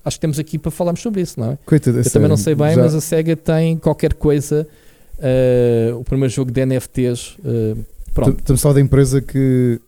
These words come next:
Speaker 2: os últimos
Speaker 1: Isto é um
Speaker 2: bons jogos
Speaker 1: programa de
Speaker 2: são feitos por,
Speaker 1: fidelização.
Speaker 2: por fãs, é
Speaker 1: Este
Speaker 2: isso?
Speaker 1: É o quê?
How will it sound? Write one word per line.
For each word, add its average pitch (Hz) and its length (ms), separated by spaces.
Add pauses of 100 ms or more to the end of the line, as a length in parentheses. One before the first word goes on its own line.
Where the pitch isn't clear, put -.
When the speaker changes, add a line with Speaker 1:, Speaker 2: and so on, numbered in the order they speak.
(260)
Speaker 2:
os 123 220
últimos 143 240
Speaker 1:
Isto 113 120
é 143 40
um 143 60
Speaker 2:
bons - 40
jogos - 0
Speaker 1:
programa 160 200
de 180 40
Speaker 2:
são 156 80
feitos 190 160
por, - 160
Speaker 1:
fidelização. 156 320
Speaker 2:
por 165 80
fãs, 127 240
é 127 80
Speaker 1:
Este 110 140
Speaker 2:
isso? - 100 (640)
Speaker 1:
É 143 80
o 135 80
quê? 254 200